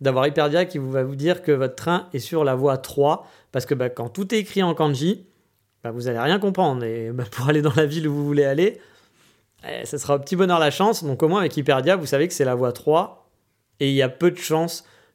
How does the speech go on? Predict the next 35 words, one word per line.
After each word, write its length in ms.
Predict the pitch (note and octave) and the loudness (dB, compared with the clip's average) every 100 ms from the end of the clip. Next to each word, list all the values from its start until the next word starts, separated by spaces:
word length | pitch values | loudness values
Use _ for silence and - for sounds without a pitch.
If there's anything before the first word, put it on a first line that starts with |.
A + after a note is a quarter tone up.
| - | -6
que 80 | C3 | -2
ça 160 | C#3 | -2
soit 200 | - D#3 | 2 2
une 120 | C#3+ | 2
fausse 260 | C3 D3+ C3 | 2 2 2
voie. 320 | B2+ B2+ A#2+ - _ _ - | 2 0 -2 -14 _ _ -8
En 80 | C3 | 0
fait, 140 | F#3 | 0
ce 80 | F#3 | 0
qu'il 100 | D3+ | -2
faut 140 | E3+ | 0
savoir, 420 | E3 D#3+ D3+ F3 | 2 2 4 2
c'est 100 | D#3+ | 0
que 60 | C3+ | -6
souvent, 340 | - C#3 E3 | -4 0 0
les 120 | E3+ B2+ | 2 2
voies 240 | C3+ E3 | 2 4
au 80 | C#3+ | 2
Japon 480 | C3 B2 C#3 E3 F3 - _ | 0 -2 -2 -2 -4 -14 _
sont 160 | - C3+ | -4 0
des 80 | |
voies 240 | C3+ D3 D3+ | 2 2 0
prédéfinies. 600 | - C#3+ C#3+ C#3+ C3 B2 - _ - | 2 2 2 -2 -4 -4 -12 _ -8
Donc, 220 | C3 B2 - | -6 -6 0
telle 180 | D#3 D3 | 2 2
voie, 360 | C3+ C#3+ E3 | 2 2 2
c'est 120 | D#3+ C3 | 0 -6
toujours 300 | - D#3 D3+ | -2 0 2
le, 160 | C3 | 0
le 120 | B2+ | -4
train 260 | A#2+ - E3 | -4 -2 -2
qui 100 | D#3 | 0
va 140 | C3 | -2
faire, 280 | A#2 C#3 D3 | 0 0 0
bah, 260 | B2 A2 | -2 -6